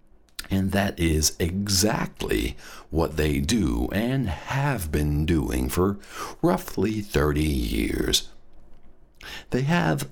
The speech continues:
several facilities across the globe that launch spacecraft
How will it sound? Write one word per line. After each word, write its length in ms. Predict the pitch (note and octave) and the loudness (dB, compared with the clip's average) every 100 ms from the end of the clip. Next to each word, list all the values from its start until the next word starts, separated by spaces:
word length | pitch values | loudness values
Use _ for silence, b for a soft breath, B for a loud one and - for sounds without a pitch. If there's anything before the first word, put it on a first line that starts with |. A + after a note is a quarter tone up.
| - | 0
several 1080 | - - - - G3+ B2+ C2+ B1 G#1+ - - - - | 2 4 4 2 2 4 2 2 0 -2 -10 -20 -16
facilities 760 | - - G3+ - - - C2 D2+ | -2 2 4 4 2 0 2 0
across 380 | - - - - | 0 0 0 0
the 120 | - | -2
globe 680 | - G2 G#2+ G#2 D2 G2+ B B B B B B | 0 2 2 2 2 0 B B B B B B
that 300 | D2+ - - | -2 -2 0
launch 560 | D2+ C2 C#2+ - - - - | 0 0 0 0 0 -2 0
spacecraft 880 | - D#3+ D3 - B1 - - - | 2 2 2 2 0 0 -2 -4